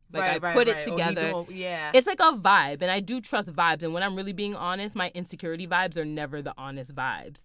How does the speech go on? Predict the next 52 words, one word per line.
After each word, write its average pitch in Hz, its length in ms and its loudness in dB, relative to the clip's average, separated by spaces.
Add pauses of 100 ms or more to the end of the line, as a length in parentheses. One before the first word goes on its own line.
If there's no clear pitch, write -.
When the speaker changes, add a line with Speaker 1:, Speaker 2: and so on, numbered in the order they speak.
Speaker 1:
It's, 170 220 -10
it's 170 240 -10
more 170 260 0
so, 165 220 -4
like, 135 340 -6
I 139 140 -2
want 139 560 -8
something, - 640 -12
or, 147 200 -6
Speaker 2:
Yeah. 131 160 -4
Speaker 1:
like, - 180 -10
I 139 100 -4
feel 160 240 -6
like 127 300 -8
you 160 60 -6
need 151 100 2
Speaker 2:
Or 233 80 6
Speaker 1:
to 226 80 2
Speaker 2:
you, 208 180 -4
Speaker 1:
fill 202 180 6
me 160 140 -2
with 190 140 -2
Speaker 2:
you're 190 60 -2
Speaker 1:
something. 180 460 -8 (340)
Speaker 2:
Right, 214 280 4
or, 190 180 -2 (120)
or 185 100 -4
you 180 220 -8
think 180 300 -12
back 180 340 -2
to 151 280 -6
past 165 300 -6
experiences 160 400 -10
Speaker 1:
Past 185 140 0
Speaker 2:
and, 160 80 -2
Speaker 1:
experiences, 170 800 0
and, 156 100 -4
Speaker 2:
and 147 160 -4
Speaker 1:
I - 40 -20
make 180 280 -4
false - 500 -4 (240)
equivalencies 185 880 2
and 175 100 -6
comparisons. 175 920 0
Speaker 2:
Exactly. 165 120 -18 (100)
Speaker 1:
Whereas 190 180 -2
an 185 80 -4
intuition 202 460 -6
is 180 100 -8
like, 151 260 -8
"This 196 280 -6
shit - 240 -4